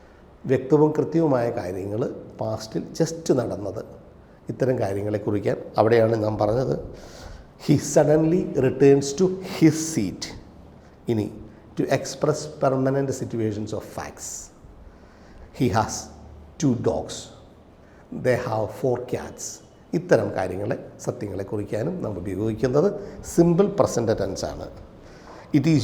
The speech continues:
used to introduce quotations. ഞാൻ പറഞ്ഞു, ഡയറക്റ്റ് സ്പീച്ച്, ഇൻഡയറക്റ്റ് സ്പീച്ച് നാം ഭാവിയിൽ വിശദമായി പഠിക്കുന്നുണ്ട്. അത് നമ്മൾ quote, quote ആയിട്ട് കൊടുക്കുന്ന കാര്യങ്ങൾ. ശാലിനി says, "A thing,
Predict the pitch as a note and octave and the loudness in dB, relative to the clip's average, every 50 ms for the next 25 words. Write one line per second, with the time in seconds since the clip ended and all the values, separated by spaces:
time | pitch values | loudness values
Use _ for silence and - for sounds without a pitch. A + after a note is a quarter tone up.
0 | D3+ D#3+ C#3+ - - F3 - - F3 D#3 D3+ D#3+ C#3 D#3 D3 C#3+ D3 D3 C#3 - | 6 4 4 4 2 -4 0 6 6 8 8 8 6 6 6 6 8 6 4 4
1 | - - - C#3 B2+ B2+ A#2+ A2+ - - G#2 F#2+ - - - - - - - - | 0 0 2 2 2 2 0 0 -2 -4 -4 -4 -6 -10 -12 -12 -14 -18 -20 -20
2 | - - - - - - - - - - - - G#2+ G2+ G#2 A2 G#2+ A#2+ D3+ - | -20 -20 -20 -20 -20 -20 -20 -20 -20 -12 -6 -6 -4 -2 0 0 0 2 0 0
3 | G#2+ A2 A2 G#2+ G#2+ A2 G#2+ - G#2+ - - - - - - - A#2+ A#2+ A2 A#2+ | -2 0 0 0 0 0 -2 -2 -6 -6 -4 -6 -6 -6 -6 -6 -4 -2 0 0
4 | A#2+ A#2+ A2+ - - C3+ D#3 D3+ - - - - - - - - - B2+ A#2 A2 | 0 0 -4 -6 -4 -4 -4 -4 -4 -10 -14 -16 -16 -18 -12 -6 -4 -4 -2 0
5 | - A2+ A2+ A#2 B2 C#3 D3 E3 F3+ - - - - - - - - - - - | 2 2 2 2 2 0 0 -2 -2 -6 -10 -14 -16 -16 -18 -18 -20 -20 -20 -20
6 | - - - C#3+ C3+ - E3 E3 D#3 C#3 A#2+ A2+ A#2 A#2 A2 A#2 A#2 A2+ C3+ C3 | -10 0 0 0 4 6 6 8 8 8 6 6 6 4 2 2 4 4 4 4
7 | C3+ C3 C3 - - - - - - - - - - - - - - C#3 C#3+ C#3+ | 4 4 4 4 2 2 0 -6 -10 -14 -16 -18 -20 -20 -18 -12 -8 -6 -4 -2
8 | B2+ B2 - - C3+ B2+ - - F#3 A3 - - D#3+ E3+ - - - - - A#2 | -4 -2 4 4 2 4 6 6 6 6 6 6 8 8 8 6 2 0 0 0
9 | A#2 G#2+ G#2+ - G2+ F#2+ F#2 G#2 F#2 G2 F2 E2+ E2+ F2 E2 - F2 E2 - - | 0 0 -2 -2 -2 -2 -2 -4 -4 -4 -6 -6 -6 -6 -8 -8 -10 -14 -14 -12
10 | - - C3+ A#2 A2+ A2+ G#2+ G#2 F#2+ G2+ - - - - C3+ G2+ F2+ A#2+ D3+ D3 | -6 -4 -2 0 0 0 0 0 0 -2 -2 -4 -2 0 2 2 4 2 2 0
11 | - - - - - - - - - - - D#3 D3+ - - - F3 E3+ F3 | -2 -4 -6 -8 -14 -20 -20 -18 -8 0 0 0 0 0 4 4 6 6 6